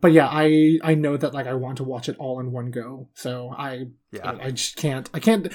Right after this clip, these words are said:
Speaker 1: I can't do the waiting.
Speaker 2: Yeah, that makes sense. I watched the first and second seasons after they were done airing too, so it would probably be hard to
Speaker 1: Yeah.
Speaker 2: watch the final one. We, by the time I get through the first and second seasons, it'll probably be finished anyway, so.
Speaker 1: Yeah. <laughs> Oh,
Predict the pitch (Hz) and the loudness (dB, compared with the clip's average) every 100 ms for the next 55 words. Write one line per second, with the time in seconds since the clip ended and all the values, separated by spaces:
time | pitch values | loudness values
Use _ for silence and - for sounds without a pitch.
0 | - - 190 294 240 240 190 165 147 175 | -10 -6 6 8 12 12 12 8 8 8
1 | 139 120 120 _ _ _ _ _ _ _ | 6 0 -6 _ _ _ _ _ _ _
2 | _ _ 127 117 120 107 - 95 95 127 | _ _ -2 0 -2 -4 -8 -10 -4 0
3 | 143 143 - 127 110 - 104 90 87 101 | 0 -2 -6 -6 -6 -8 -8 -10 -12 -14
4 | 95 92 98 92 95 95 92 92 90 90 | -14 -10 -8 -8 -10 -10 -10 -12 -12 -14
5 | 90 - 95 92 101 95 - - 107 _ | -14 -16 -16 -14 -12 -12 -14 -18 -18 _
6 | 113 98 95 101 - 107 117 - 98 139 | -6 -6 -8 -14 -14 -14 -14 -18 -16 -18
7 | _ 160 120 110 120 98 - - 98 98 | _ -10 -10 -10 -10 -12 -12 -10 -6 -6
8 | 98 98 107 _ _ - 139 139 165 135 | -6 -10 -14 _ _ 4 6 6 6 4
9 | 139 135 156 - 117 104 95 95 104 - | 2 0 -2 0 -2 -2 -6 -6 -8 -12
10 | 95 104 95 95 - 101 101 98 - 101 | -12 -12 -10 -10 -4 -4 -4 -8 -10 -10
11 | - 117 85 87 90 - 95 95 135 - | -10 -12 -12 -10 -10 -6 -4 -4 -4 -8
12 | - - 139 139 - 202 170 120 | -20 -12 -8 -8 6 8 8 4